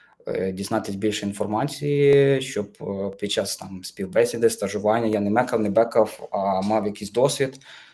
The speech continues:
Тому я там наполегливо читав літературу, у мене там в-, повно книжок по дизайну було, я всі туторіали, відео передивлявся, які викладачі кидали,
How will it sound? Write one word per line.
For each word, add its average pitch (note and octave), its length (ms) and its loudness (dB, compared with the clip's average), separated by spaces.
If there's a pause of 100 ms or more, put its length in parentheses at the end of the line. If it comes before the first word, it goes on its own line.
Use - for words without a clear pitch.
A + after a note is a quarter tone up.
(160)
Тому A2 280 -6
я G#2 320 2
там F#2+ 460 -10
наполегливо G#2 680 0
читав A#2 440 4
літературу, B2 800 -2
у B2 200 -2
мене G#2 280 -4
там G2+ 300 -8
в-, - 320 -16 (200)
повно A2+ 300 0
книжок A2 440 -2
по A#2 240 0
дизайну A#2 800 -2
було, A2 260 4
я G#2+ 240 2
всі G#2+ 260 -6
туторіали, B2 600 0
відео A#2+ 500 -2
передивлявся, A#2 720 0
які A#2 140 -8
викладачі A2 580 -4
кидали, A2 480 0